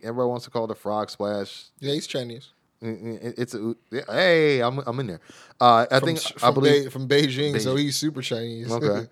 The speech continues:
Speaker 2: <laughs> No, no, no, not like that. We know
Speaker 1: Yeah,
Speaker 2: what I
Speaker 1: no,
Speaker 2: mean?
Speaker 1: no,
Speaker 2: Like,
Speaker 1: I
Speaker 2: he
Speaker 1: get
Speaker 2: from
Speaker 1: you. Yeah, no, but, uh, Solo wins with a splash,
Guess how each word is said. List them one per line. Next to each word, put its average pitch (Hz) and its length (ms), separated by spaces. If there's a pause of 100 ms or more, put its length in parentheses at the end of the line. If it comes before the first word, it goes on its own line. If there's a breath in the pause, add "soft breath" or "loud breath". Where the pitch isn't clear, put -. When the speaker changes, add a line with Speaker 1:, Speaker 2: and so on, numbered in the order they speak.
(120)
Speaker 2:
<laughs> - 160
No, 165 120
no, 160 140
no, 147 120 (180)
not 165 160
like 127 200
that. 135 120
We 143 120
know 131 80
Speaker 1:
Yeah, 127 80
Speaker 2:
what - 20
I 123 40
Speaker 1:
no, 127 80
Speaker 2:
mean? 135 80
Speaker 1:
no, 123 40
Speaker 2:
Like, 117 100
Speaker 1:
I 113 40
Speaker 2:
he 117 60
Speaker 1:
get 120 180
Speaker 2:
from 120 120
Speaker 1:
you. 98 100 (160)
Yeah, 117 380
no, 127 160
but, 123 160
uh, 123 200
Solo 160 320
wins 151 180
with 123 120
a 113 60
splash, 131 640